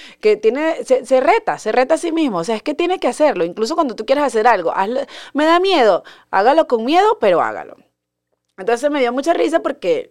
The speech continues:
yo siento que a mí también me da pena, entonces le pregunté, "¿Pero por qué te da pena?". Y me dice, "Ni idea, marica, o sea,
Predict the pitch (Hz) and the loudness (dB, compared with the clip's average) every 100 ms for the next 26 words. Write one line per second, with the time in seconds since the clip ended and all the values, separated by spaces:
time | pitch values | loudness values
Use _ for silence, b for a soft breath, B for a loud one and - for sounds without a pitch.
0 | _ 160 151 - 165 196 214 165 151 165 | _ -18 -14 -10 -8 -4 -4 -4 -6 -6
1 | 180 202 202 320 403 190 175 220 226 185 | -6 -4 -2 0 -2 -2 -2 -2 -2 -4
2 | 185 233 208 175 180 165 - 180 175 185 | -4 0 2 0 0 -4 -6 -12 -8 -4
3 | 220 226 233 233 277 269 180 127 B B | 0 2 2 2 0 0 -4 -10 B B
4 | B B 220 240 240 247 240 240 254 285 | B B -6 -4 0 0 2 4 4 4
5 | 240 190 226 - 165 160 240 208 147 | -2 -4 -4 -2 -4 0 2 2 0